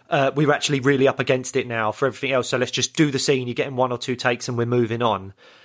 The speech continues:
But the, the freedom of thinking, "Look, we've set the cameras up. We're just gonna do the scene from these angles." I mean, we, I keep talking about the American Office, but, um,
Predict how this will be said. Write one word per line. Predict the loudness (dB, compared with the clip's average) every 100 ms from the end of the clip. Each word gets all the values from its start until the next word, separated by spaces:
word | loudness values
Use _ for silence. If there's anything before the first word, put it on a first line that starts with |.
| -20 -20 _ _
But | -4
the, | 0 0
the | 2
freedom | 0 2 2 2 0 -2
of | -2
thinking, | 0 -2 0 -2
"Look, | 0 0
we've | 0
set | 0 -2 -2
the |
cameras | -6 -4 -4 -2
up. | -2 -2 -6 -20 _
We're | -4
just | -2
gonna | 0 -2
do | 2 2 2
the | -2
scene | 0 0 -2
from | -4
these | 0 0 2
angles." | 0 0 -4 -4 -4 -2
I | 0
mean, | 0 -2 -6
we, | -8 -10 _ -6 -6
I | -8 _
keep | -4 -4
talking | -2 0
about | 0 0
the |
American | 0 0 0 0
Office, | 0 -2 -4 -10 -20 -4
but, | 0 2
um, | 0 -4 -6